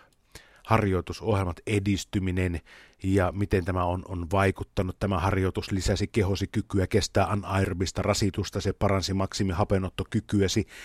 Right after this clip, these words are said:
eli tuo V O kaksi max ja tehokkuuttasi.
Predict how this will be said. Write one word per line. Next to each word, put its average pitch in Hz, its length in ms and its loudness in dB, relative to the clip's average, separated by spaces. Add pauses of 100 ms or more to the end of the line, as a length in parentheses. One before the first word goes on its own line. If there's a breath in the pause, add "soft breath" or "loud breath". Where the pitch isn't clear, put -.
(200 loud breath)
eli 98 160 2
tuo 95 240 2
V 98 180 6
O 92 140 -2
kaksi - 320 -2
max - 340 0 (480 loud breath)
ja - 80 -2
tehokkuuttasi. 98 880 2